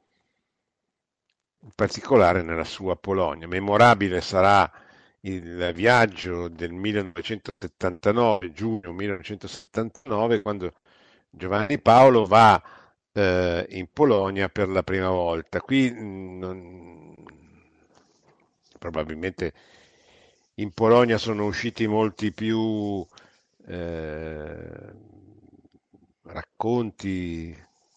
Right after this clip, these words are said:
articoli, libri che raccontino questo primo viaggio, ma certamente fu un evento memorabile che anch'io ricordo, mm, molto bene. Il regime non poté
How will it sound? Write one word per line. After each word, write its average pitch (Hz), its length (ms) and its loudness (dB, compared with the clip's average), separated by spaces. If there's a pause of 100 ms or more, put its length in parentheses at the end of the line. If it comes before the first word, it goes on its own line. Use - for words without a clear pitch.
articoli, 95 880 -6
libri 98 480 0
che 95 160 -6
raccontino 95 720 -4
questo 95 340 -8
primo 123 300 -2
viaggio, 113 500 4
ma 95 120 2
certamente 104 920 2 (1300)
fu 151 200 -2
un 147 100 6
evento 123 380 6
memorabile 113 720 8
che 98 120 -4
anch'io 98 300 0
ricordo, 90 640 -2 (140)
mm, 101 400 -18
molto 95 380 -4
bene. 113 440 6 (520)
Il 123 180 4
regime 131 500 6
non 120 240 2
poté 120 640 6